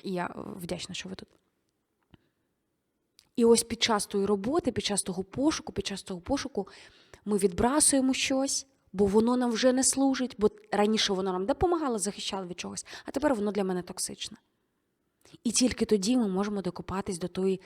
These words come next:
серцевини своєї цибулинки, да? Що сьогодні в мене ця метафора. І там буває по-різному, але зі стану внутрішнього спостерігача розуміння цього буде простішим.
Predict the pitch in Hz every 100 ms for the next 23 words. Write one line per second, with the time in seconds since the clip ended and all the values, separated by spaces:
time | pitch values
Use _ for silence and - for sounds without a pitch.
0 | - - 190 - - 175 190 214 175 -
1 | 170 180 170 - 160 185 170 160 - 170
2 | 185 - - - _ - 180 - 175 170
3 | 170 170 160 - 175 170 - - - -
4 | _ _ _ _ _ _ _ _ _ -
5 | 247 262 294 262 226 226 226 311 247 160
6 | 170 175 _ - 196 190 180 190 - 190
7 | 185 190 - - 202 190 - 190 196 180
8 | 190 - 285 - - - 208 202 220 233
9 | 233 196 208 185 196 196 208 226 - _
10 | _ _ - - 202 - 262 - - 185